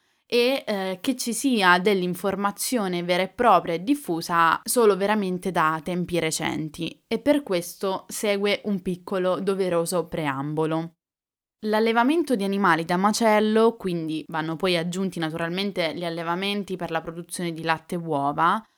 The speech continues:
ma solo di animali da macello,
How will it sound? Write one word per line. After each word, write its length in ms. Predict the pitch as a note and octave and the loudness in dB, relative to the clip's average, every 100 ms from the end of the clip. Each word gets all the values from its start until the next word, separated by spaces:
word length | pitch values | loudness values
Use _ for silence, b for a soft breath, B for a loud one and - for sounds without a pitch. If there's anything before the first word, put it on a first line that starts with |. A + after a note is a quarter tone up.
| _ | _
ma 280 | G#3+ G#3 - | 6 6 6
solo 340 | - C4 B3 | 0 4 4
di 120 | G3+ F#3 | 4 -2
animali 340 | F#3 G#3 G3 | -2 -2 -2
da 120 | F3+ | -2
macello, 920 | G3 A#3+ A#3+ G#3 G#3+ G#3+ A3 A#3 C#4 | 0 0 2 0 0 -2 0 0 -2